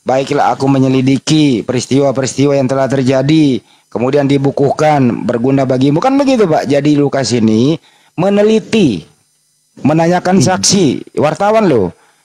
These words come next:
Speaker 1: Nah,
Speaker 2: Iya,
Speaker 1: kemungkinan
Speaker 2: betul.
Speaker 1: besar Lukas ini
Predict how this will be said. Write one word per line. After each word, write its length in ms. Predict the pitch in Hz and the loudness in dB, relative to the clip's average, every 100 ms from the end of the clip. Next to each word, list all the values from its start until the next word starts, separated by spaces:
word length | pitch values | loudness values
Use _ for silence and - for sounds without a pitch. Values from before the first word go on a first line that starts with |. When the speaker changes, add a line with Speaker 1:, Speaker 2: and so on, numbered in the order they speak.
| _ _ _ | _ _ _
Speaker 1:
Nah, 220 | 123 127 | -4 0
Speaker 2:
Iya, 260 | 139 117 98 | 0 0 -2
Speaker 1:
kemungkinan 540 | 165 190 202 254 262 - | -2 -2 0 2 2 2
Speaker 2:
betul. 100 | 214 | 2
Speaker 1:
besar 480 | - 113 101 123 185 202 - | 0 0 0 0 0 -2 -2
Lukas 480 | 156 180 180 156 | -2 -2 -4 -2
ini 480 | 156 123 120 175 226 | 0 0 0 0 -2